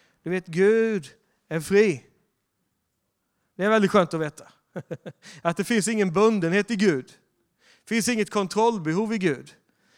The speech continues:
Det finns ingen förkastelse, ingen besvikelse, inga felaktiga motiv, inget utnyttjande, utan han är, han är rent ljus, han är ren godhet.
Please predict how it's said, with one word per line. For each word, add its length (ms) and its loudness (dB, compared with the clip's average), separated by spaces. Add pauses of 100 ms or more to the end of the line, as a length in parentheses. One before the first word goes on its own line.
Det 140 0
finns 160 2
ingen 200 0
förkastelse, 880 -2 (260)
ingen 340 0
besvikelse, 920 -2 (280)
inga 300 0
felaktiga 680 0
motiv, 580 -2 (300)
inget 340 -2
utnyttjande, 760 -6
utan 200 -8
han 220 -8
är, 160 -10 (180)
han 220 -8
är 80 -6
rent 340 -8
ljus, 500 -12
han 200 -12
är 180 -10
ren 320 -6
godhet. 600 -12